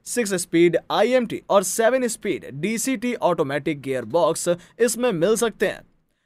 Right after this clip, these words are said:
डिजाइन में जो ज्यादातर अपडेट किए गए हैं, वो कार के फ्रंट और रियर में मिलेंगे, जो Hyundai की एसयूवी से ही प्रेरित हैं।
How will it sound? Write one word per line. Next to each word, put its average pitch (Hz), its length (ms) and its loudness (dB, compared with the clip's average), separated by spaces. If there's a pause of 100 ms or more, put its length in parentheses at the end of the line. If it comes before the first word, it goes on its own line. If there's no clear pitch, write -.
(120)
डिजाइन 233 420 4
में 277 140 2
जो 254 180 2
ज्यादातर 220 540 4
अपडेट 185 440 2
किए 165 320 2
गए 190 160 4
हैं, 127 180 -6
वो 151 200 -2
कार 220 320 4
के 262 160 0
फ्रंट 165 440 -2 (100)
और 175 200 2
रियर 208 240 0
में 247 120 0
मिलेंगे, 240 380 2 (300)
जो 214 220 6
Hyundai 226 460 4
की 185 260 -2
एसयूवी 226 440 0
से 156 140 0
ही 151 180 2
प्रेरित 170 440 2
हैं। - 120 -12